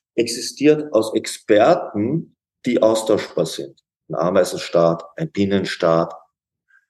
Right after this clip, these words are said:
eine Gemeinschaft nicht. Eine Gemeinschaft existiert aus selbstständigen Individuen, die ihre Potenziale entwickeln und gemeinsam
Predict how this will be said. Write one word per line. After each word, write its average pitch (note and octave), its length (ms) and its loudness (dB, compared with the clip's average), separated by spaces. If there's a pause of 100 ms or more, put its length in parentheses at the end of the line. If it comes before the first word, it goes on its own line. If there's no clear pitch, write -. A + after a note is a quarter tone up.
(160)
eine G#2 160 0
Gemeinschaft G#2 640 2
nicht. C#3 300 -2
Eine F2+ 140 -4
Gemeinschaft F#2+ 520 -2
existiert B2 840 0 (460)
aus - 540 0
selbstständigen B2 960 -2
Individuen, G2+ 1200 -4
die F2 160 -6
ihre G2+ 220 0
Potenziale G#2 880 -2
entwickeln F2+ 880 -4 (200)
und G2 160 -8
gemeinsam F#2+ 1040 0